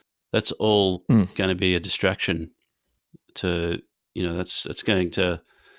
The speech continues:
Speaker 1: it's gonna take you out of that zone. You've gotta, you've gotta let it flow and trust that everything that you've done previously and the opinions that you've heard are going to fuel that and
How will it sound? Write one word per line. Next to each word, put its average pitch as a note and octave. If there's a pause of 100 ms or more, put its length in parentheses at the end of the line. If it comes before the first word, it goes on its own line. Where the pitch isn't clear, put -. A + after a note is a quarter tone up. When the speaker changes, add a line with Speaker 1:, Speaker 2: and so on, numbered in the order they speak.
(480)
Speaker 1:
it's -
gonna A2
take G#2+
you G2
out G#2
of C#3
that C3
zone. F2
You've F2
gotta, G#2+
you've F#2+
gotta G#2
let F#2+
it -
flow F#2+ (300)
and F#2+ (1080)
trust -
that G2+ (120)
everything F#2+
that F#2+
you've G2
done F#2+
previously F#2+
and F2+
the - (260)
opinions G#2
that -
you've F#2
heard F#2 (1040)
are G#2+
going G#2
to F#2
fuel A2
that F2 (460)
and F#2